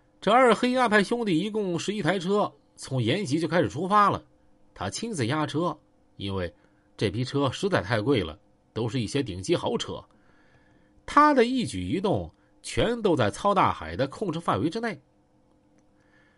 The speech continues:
二黑押着十一辆车，隔省道上开出了将近得有二十公里的时候，就发现前面横着两辆车。离老远一瞅，怎么的，是出车祸了？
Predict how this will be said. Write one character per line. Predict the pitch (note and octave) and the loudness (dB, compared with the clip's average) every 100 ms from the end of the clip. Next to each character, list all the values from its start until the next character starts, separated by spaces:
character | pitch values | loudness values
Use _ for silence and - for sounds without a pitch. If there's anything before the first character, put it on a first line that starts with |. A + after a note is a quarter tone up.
| - _ - | -20 _ 6
二 | C4+ B3 | 10 10
黑 | - B3+ B3 | 8 2 4
押 | C4 B3 | 6 8
着 | G3+ | 6
十 | D#3+ G#3+ | 0 -2
一 | A3 | 0
辆 | G#3 D3 | 0 0
车， | - G3 G3+ F3 | 0 0 2 2
隔 | D3+ F#3 | 2 -2
省 | F#3 B2 D3+ | 0 -2 4
道 | F3+ C3+ | 6 6
上 | B2 A#2 | 4 2
开 | - F#3+ F3+ | 0 0 0
出 | - E3+ | -2 0
了 | D#3+ C3+ | 2 0
将 | G#3 G3+ | -2 -4
近 | E3+ C#3+ | -2 0
得 | D#3 | 2
有 | C#3 | 2
二 | - G#3+ | 2 0
十 | D#3 | -2
公 | G#3 F#3 | -4 -6
里 | - | -6
的 | G2+ | -6
时 | A2 F3+ | -4 0
候， | F3+ | 0
就 | F#2 F2 | 0 -4
发 | F#2 F#2+ | -4 -4
现 | G2+ D2+ - _ _ _ _ - | -6 -8 -12 _ _ _ _ -20
前 | - F2+ C3+ | -12 -6 -4
面 | F#2 | -4
横 | - D3 | -4 -4
着 | F3 | -4
两 | F#2+ D#2 | -4 -8
辆 | F2 | -10
车。 | G2 - F#3 - _ _ _ _ _ _ _ _ - | -8 -6 -6 -8 _ _ _ _ _ _ _ _ -4
离 | F#3 F#3 | 0 4
老 | G3+ D4 | 4 6
远 | G#3 G#3 | 4 2
一 | A#3+ F3 | 0 -2
瞅， | - - E2+ E3 | -4 -10 -6 -6
怎 | - | -6
么 | D2+ D#2 | -12 -6
的， | D3 G3 E3 | -4 -4 -6
是 | G#2 | -10
出 | - G#3 | -10 -4
车 | C4+ C4+ | 0 2
祸 | D#4 D#4 | 4 4
了？ | C4 | 2